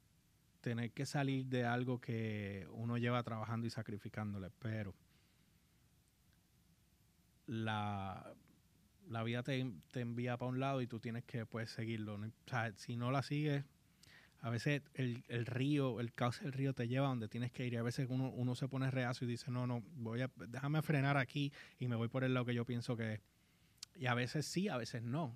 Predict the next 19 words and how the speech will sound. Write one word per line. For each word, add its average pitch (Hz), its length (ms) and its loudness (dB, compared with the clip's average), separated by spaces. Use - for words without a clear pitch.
es 117 140 -2
un 156 140 -2
gambling. 127 480 0
Pero 127 200 6
el 123 60 6
sacrificio 147 880 2
tiene 123 220 0
sus 135 120 0
recompensas 139 560 0
en 120 80 0
su - 140 -6
momento, 110 420 -2
y 107 120 -2
ahí 107 160 0
es 117 80 -2
donde 120 240 0
nosotros 110 400 -6
tenemos 110 300 -6
que, - 140 -10